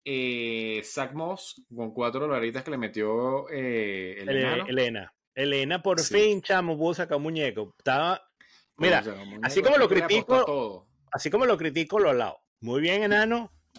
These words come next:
Speaker 2: que no
Speaker 1: Claro.
Speaker 2: te volviste
Speaker 1: Hizo la
Speaker 2: una
Speaker 1: tarea.
Speaker 2: loca desenfrenada a botar todos los reales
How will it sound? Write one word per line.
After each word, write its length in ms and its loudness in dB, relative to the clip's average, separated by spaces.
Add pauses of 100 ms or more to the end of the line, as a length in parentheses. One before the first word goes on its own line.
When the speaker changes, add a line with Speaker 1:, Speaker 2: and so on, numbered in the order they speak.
(120)
Speaker 2:
que 120 -6
no 80 -6
Speaker 1:
Claro. 180 0
Speaker 2:
te 80 4
volviste 640 2
Speaker 1:
Hizo 200 -14
la 60 -4
Speaker 2:
una 140 -2
Speaker 1:
tarea. 280 2
Speaker 2:
loca 360 4
desenfrenada 1080 2
a 120 -4
botar 440 0
todos 200 2
los 120 0
reales 440 0